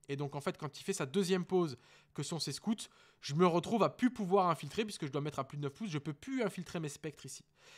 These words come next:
Et c'est une erreur, pourquoi ? Parce que comme il met sa première pause là, eh ben,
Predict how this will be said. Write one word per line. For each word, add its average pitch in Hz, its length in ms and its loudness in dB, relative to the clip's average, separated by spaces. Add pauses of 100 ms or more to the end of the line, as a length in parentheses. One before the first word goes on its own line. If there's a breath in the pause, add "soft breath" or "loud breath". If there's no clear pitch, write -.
(120 loud breath)
Et 131 60 0
c'est 170 160 4
une 170 100 2
erreur, 180 320 4
pourquoi ? 196 380 2
Parce 175 160 -2
que - 80 -6
comme 185 340 0
il 160 80 -4
met 165 80 0
sa 160 140 -4
première 160 340 -4
pause 135 260 -6
là, 151 480 2 (800 soft breath)
eh 139 80 -6
ben, 143 140 0